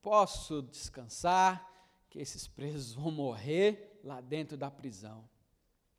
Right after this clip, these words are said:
A segurança dele estava sendo colocada em algo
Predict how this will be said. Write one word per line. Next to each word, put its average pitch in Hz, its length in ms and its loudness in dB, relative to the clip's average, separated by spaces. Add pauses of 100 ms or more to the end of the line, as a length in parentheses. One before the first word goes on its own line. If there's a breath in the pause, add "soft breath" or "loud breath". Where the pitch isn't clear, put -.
(540 soft breath)
A 156 100 -6
segurança 220 880 6
dele 202 360 6
estava 185 560 6
sendo 196 400 0
colocada 180 1000 4 (260 loud breath)
em 170 280 0
algo 196 580 8